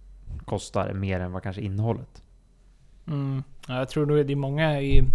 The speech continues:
Speaker 2: jag var bara inom, om vi ska prata vin exempelvis, jag menar, jag tror det är många som lyssnar som har någon gång fått, om du då har fått en present av någon som vet att du är entusiast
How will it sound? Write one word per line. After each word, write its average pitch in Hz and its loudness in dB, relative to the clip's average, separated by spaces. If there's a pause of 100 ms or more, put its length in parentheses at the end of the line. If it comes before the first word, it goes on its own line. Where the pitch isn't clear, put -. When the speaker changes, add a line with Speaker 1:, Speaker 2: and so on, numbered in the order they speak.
(140)
Speaker 2:
jag 143 2
var 139 0
bara 127 0
inom, 127 -4
om 135 -6
vi 123 -6
ska - -10
prata 127 -6
vin 156 0
exempelvis, 123 -8
jag 127 -8
menar, 120 -4 (1040)
jag - -20
tror 151 2
det 151 6
är - 6
många 151 2
som 180 2
lyssnar 139 -2
som 135 -6
har 101 -6
någon 147 2
gång 135 -2
fått, - -8 (520)
om 143 0
du 139 0
då 135 0
har 127 0
fått 165 -2
en 147 -2
present 123 -6
av 123 -6
någon 117 -6
som 123 -8
vet 143 -2
att 123 -8
du 123 -8
är 110 -10
entusiast 123 -8